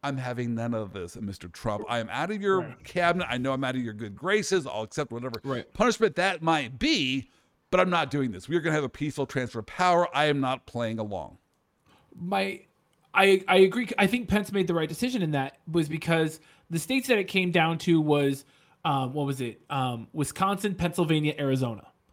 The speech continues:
Speaker 2: were the, were the three ones that they were, they were
Speaker 1: Right.
Speaker 2: contesting. And if, and, and really the only focus was on Pennsylvania, because if we reverse the vote, 'cause Arizona and Wisconsin both went for Joe Biden, and so did Pennsylvania, went for Joe Biden.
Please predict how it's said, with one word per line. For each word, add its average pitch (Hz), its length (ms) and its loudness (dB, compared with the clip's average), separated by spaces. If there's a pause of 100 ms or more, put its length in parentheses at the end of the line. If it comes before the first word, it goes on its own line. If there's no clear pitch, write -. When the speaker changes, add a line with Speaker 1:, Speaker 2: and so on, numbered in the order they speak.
(180)
Speaker 2:
were 160 120 4
the, 151 280 6
were 165 180 2
the 147 100 0
three 170 240 4
ones 156 280 2
that 147 100 -2
they 147 120 4
were, 139 300 2
they 151 120 4
were 143 80 4
Speaker 1:
Right. 131 60 -4
Speaker 2:
contesting. 113 560 -4 (520)
And 175 300 6 (760)
if, 185 500 0 (300)
and, 180 260 2
and 196 180 4
really 311 200 4
the 190 280 2
only 233 240 2
focus 196 340 -2
was 175 120 -2
on 156 120 2
Pennsylvania, 135 760 2
because 160 400 6
if 175 380 4
we 175 180 2
reverse 185 360 4
the 214 100 2
vote, 170 260 6
'cause 170 180 0
Arizona 170 500 4
and 165 100 0
Wisconsin 151 460 0
both 147 180 4
went 160 140 -2
for 160 80 0
Joe 151 160 4
Biden, 143 220 2
and 170 100 -6
so 247 80 8
did 240 140 4
Pennsylvania, 131 480 -4 (280)
went 175 140 0
for 185 80 2
Joe 160 140 6
Biden. 127 320 2